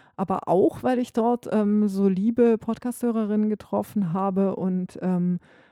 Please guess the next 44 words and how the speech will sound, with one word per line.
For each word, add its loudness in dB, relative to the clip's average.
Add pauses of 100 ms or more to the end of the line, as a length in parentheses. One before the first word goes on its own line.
(140)
also 0
das -6
war 0
richtig -6
toll. -2
Ähm, -4
und, -6
äh, -4
da -6
extra -8
hinzufahren, 0
hat -4
sich -10
aus, -10 (500)
äh, 0
meiner 0
Sicht -10
voll 4
gelohnt. 2 (280)
Das -4
war -2
richtig, -14
richtig -12
schön. -8 (540)
Und 0
das, -4
ähm, -2 (340)
äh, 0
Nikolausspinnen 0
in -2
Ohlstadt, -4
wo -4
ich -6
ja 0
fast -10
jedes -2
Jahr -4
hinfahre, -4
war -4
dieses -10
Jahr -10
auch -12
sehr -4
nett 0